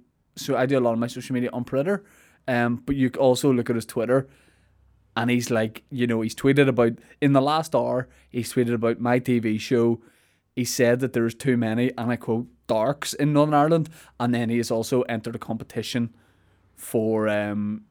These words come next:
you know, maybe Blue Chicago or giving away, like, you know, chicken burger. So it's not exactly Mark Kermode, you know, the, uh, the respected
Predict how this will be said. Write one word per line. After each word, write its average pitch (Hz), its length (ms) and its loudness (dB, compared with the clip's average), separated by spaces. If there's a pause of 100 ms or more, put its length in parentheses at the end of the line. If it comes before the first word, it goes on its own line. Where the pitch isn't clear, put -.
(680)
you 120 140 -2
know, 107 380 -4
maybe 120 240 0
Blue 113 260 -2
Chicago 104 540 -6
or 117 160 0
giving 107 200 -4
away, 104 300 -4
like, 107 220 -4 (180)
you 127 100 -8
know, 104 120 -6
chicken 113 320 -6
burger. 120 340 -4 (840)
So 123 420 4 (260)
it's 127 200 -2
not 127 200 6
exactly 120 440 0
Mark 113 320 -2
Kermode, 113 720 -4
you 117 160 -4
know, 113 240 0
the, 113 300 0
uh, 104 260 -4
the 113 100 -6
respected 107 760 -6